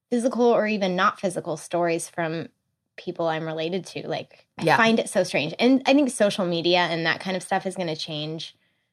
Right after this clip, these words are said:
Speaker 1: sort of that path
Speaker 2: Mm-hmm.
Speaker 1: of ancestors, and it's gonna be, a lot more is gonna be recorded,
Speaker 2: That'll
Speaker 1: and
Speaker 2: be so crazy
Speaker 1: it's gonna
Speaker 2: to
Speaker 1: be so
Speaker 2: really
Speaker 1: crazy.
Speaker 2: know the voice.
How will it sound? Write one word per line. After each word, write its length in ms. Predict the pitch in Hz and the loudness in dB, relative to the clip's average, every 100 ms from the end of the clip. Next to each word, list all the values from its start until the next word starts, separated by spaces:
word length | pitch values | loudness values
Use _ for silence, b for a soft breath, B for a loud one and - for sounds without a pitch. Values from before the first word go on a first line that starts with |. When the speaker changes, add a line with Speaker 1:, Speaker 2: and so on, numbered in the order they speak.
| _ _ - | _ _ -12
Speaker 1:
sort 180 | - 170 | -6 -4
of 120 | 151 | -4
that 220 | 147 - | -6 -8
path 320 | - 151 185 | -8 0 2
Speaker 2:
Mm-hmm. 260 | 202 214 214 | 4 4 2
Speaker 1:
of 60 | 196 | 0
ancestors, 760 | 160 160 180 165 - 190 196 | -8 -6 -6 -6 -2 -2 -2
and 140 | 170 156 | -6 -8
it's 160 | 156 | -10
gonna 160 | - 160 | -14 -12
be, 220 | 160 151 | -10 -6
a 80 | 175 | -4
lot 300 | 165 147 - | -2 -2 -4
more 240 | 170 151 | -6 -6
is 100 | 151 | -6
gonna 160 | - 156 | -8 -10
be 160 | 151 151 | -8 -8
recorded, 540 | - - 156 156 156 | -8 -4 -2 2 4
Speaker 2:
That'll 240 | 160 185 | 6 6
Speaker 1:
and 60 | 160 | 4
Speaker 2:
be 80 | 156 | 2
so 280 | - - 165 | 0 4 4
crazy 440 | - 165 147 139 | 4 0 0 -2
Speaker 1:
it's 80 | 117 | 0
gonna 140 | 208 | 4
Speaker 2:
to 20 | 175 | 4
Speaker 1:
be 100 | 165 | 6
so 60 | |
Speaker 2:
really 320 | 185 196 202 | 8 8 8
Speaker 1:
crazy. 180 | 190 170 | 8 8
Speaker 2:
know 300 | 175 165 165 | 8 8 8
the 120 | 143 | 4
voice. 680 | 135 143 143 120 123 - - | 0 0 0 0 0 -2 -4